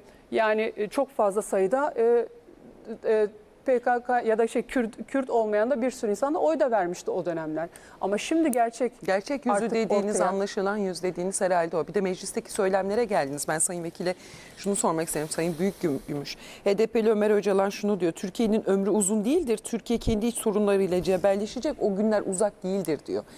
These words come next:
Speaker 2: Ee, birincisi şöyle bir şey, e, Sayın Oktay'ın anlattıklarından hem, e, kandırılarak gidildiğini, hem onlara nasıl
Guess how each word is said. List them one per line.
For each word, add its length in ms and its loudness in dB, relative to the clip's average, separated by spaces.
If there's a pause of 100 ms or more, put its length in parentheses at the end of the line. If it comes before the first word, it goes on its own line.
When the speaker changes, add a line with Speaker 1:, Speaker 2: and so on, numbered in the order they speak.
(460)
Speaker 2:
Ee, 360 2 (1000)
birincisi 540 0
şöyle 320 0
bir 60 -10
şey, 220 -2 (340)
e, 260 4 (200)
Sayın 280 0
Oktay'ın 320 -2
anlattıklarından 1000 -2 (360)
hem, 260 2 (320)
e, 380 2
kandırılarak 640 2
gidildiğini, 880 0
hem 200 0
onlara 420 2
nasıl 300 0